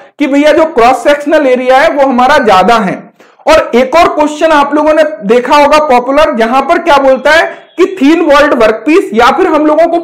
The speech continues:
pipe की hexine करनी है, वहां पर किस blade का यूज करते हैं? Right answer क्या निकल के आता है? ज़ीरो पॉइंट एट मिलीमीटर। क्या कभी सोचा कि ज़ीरो पॉइंट एट मिलीमीटर क्यों निकल के आ रहा है? क्यों निकल के आ रहा है? क्योंकि क्रॉस सेक्शनल एरिया हमारा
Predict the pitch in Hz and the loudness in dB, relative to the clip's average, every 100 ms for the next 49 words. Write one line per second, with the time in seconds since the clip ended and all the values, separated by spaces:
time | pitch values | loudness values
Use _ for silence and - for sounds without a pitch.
0 | - 220 269 349 - 370 302 254 - 269 | -2 0 0 -2 0 0 0 -4 -2 -2
1 | 269 254 220 202 185 190 226 294 330 349 | -2 -2 -2 -2 -2 -2 0 -2 -2 -4
2 | 320 320 277 381 302 - 302 294 302 302 | -6 -6 -2 0 0 0 0 0 -2 -2
3 | 285 302 285 233 233 285 285 330 - 294 | -2 0 2 2 0 -2 -2 -4 -2 -2
4 | 294 277 269 277 262 277 320 - - _ | 0 -2 -2 0 0 0 -2 -2 -12 _
5 | - 262 311 311 294 285 254 240 220 214 | -4 0 0 0 0 0 -2 -4 -2 -4
6 | 208 190 185 - 269 277 269 302 349 - | -2 -4 -4 0 0 0 0 2 0 0
7 | 254 262 320 320 320 240 262 302 302 302 | -4 0 -2 0 -2 -2 0 0 0 -2
8 | 294 294 294 294 294 294 294 294 269 285 | -2 -4 -2 -2 -2 -2 -4 -2 0 0
9 | 277 285 262 262 240 208 - 247 294 302 | 0 0 0 0 2 0 -2 -2 -2 0
10 | 277 247 233 202 220 349 - - _ 254 | 0 0 2 0 2 0 -4 -16 _ 0
11 | 262 320 - 226 240 254 254 254 247 262 | 0 0 0 0 0 2 -2 0 -2 0
12 | 226 208 240 269 226 208 214 | 2 2 0 0 -2 -2 0